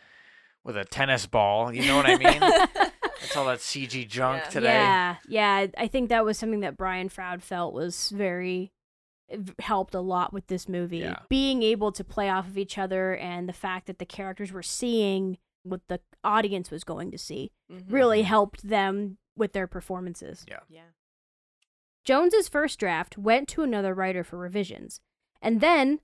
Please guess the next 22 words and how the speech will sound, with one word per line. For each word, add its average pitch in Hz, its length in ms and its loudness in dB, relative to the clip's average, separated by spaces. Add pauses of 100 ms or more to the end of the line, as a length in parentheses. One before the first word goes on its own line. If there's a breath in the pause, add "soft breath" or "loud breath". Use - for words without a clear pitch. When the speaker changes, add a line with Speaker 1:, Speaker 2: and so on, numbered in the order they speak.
Speaker 2:
another 285 360 6
writer 190 280 2
after 156 280 -6
that. 185 320 -6 (260)
Speaker 1:
Oh, 104 100 -16
boy. 87 360 -14 (200)
Speaker 2:
The 269 100 0
script - 380 -2
went 339 200 2
through 330 160 -2
almost 302 460 2
twenty-five 359 640 6
revisions 247 540 2
over 202 280 -2
a 202 80 2
two-year 320 480 0
period. 285 520 0
Speaker 1:
Oh, 120 260 -10
my - 320 -14
God. - 140 -10 (140)
Speaker 3:
Wow. 180 360 -6 (180)
Speaker 2:
Yeah. - 160 -4